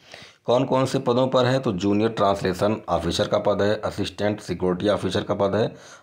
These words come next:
और साथ ही साथ सिक्योरिटी गार्ड का भी पद है। ठीक है, नौकरी आपको कहाँ मिलेगी? तो all over इंडिया कहीं भी आपकी ज्वाइनिंग की जा सकती है।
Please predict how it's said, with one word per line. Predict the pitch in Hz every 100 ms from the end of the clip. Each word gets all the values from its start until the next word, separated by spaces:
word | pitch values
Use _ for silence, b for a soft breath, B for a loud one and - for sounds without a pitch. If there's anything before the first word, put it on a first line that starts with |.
| B
और | 98
साथ | - 110
ही | 110
साथ | 110 110
सिक्योरिटी | - 87 87 87 117
गार्ड | 92 82 80
का | - 82
भी | 76 120
पद | - 73
है। | 82 - -
ठीक | 131
है, | 139 - b b b b _ - _ _ _ _ _
नौकरी | 90 104 113 123
आपको | 127 123 117
कहाँ | 117 117
मिलेगी? | 117 117 123
तो | 123 127 -
all | 98 104
over | 98
इंडिया | 98 95 101
कहीं | 92 92 104
भी | 104
आपकी | 90 90 92
ज्वाइनिंग | 87 82 95 92
की | 90
जा | 98
सकती | 98 92 90 104
है। | 104 117